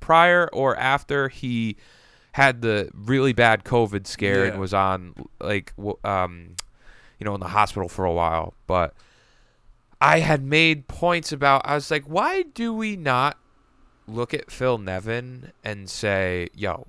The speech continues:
Speaker 1: what, what are you doing?'" Like, I never thought that he was that good of a third base coach, because I, we would always be having suspect instances. And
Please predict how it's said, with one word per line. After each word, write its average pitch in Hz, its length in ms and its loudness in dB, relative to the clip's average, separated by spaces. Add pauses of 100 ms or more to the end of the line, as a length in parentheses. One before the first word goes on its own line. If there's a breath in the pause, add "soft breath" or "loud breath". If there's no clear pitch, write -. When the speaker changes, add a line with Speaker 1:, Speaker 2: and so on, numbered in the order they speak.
Speaker 1:
what, 101 260 -6
what 104 140 -8
are 117 40 -6
you 113 100 -6
doing?'" 110 340 -4
Like, 101 240 -6
I 131 100 2
never 190 380 0
thought 160 380 2
that 120 160 -2
he 123 200 -6
was 110 200 -6
that 113 280 -2
good 110 220 -2
of 101 100 -8
a 101 80 -6
third 104 300 -2
base 113 200 -2
coach, - 260 -6
because 107 240 -6
I, 104 80 -6
we 110 180 -4
would 117 140 -2
always 131 420 2
be 127 160 -6
having 113 400 0
suspect 113 640 -4 (600 soft breath)
instances. 170 640 0
And 156 280 0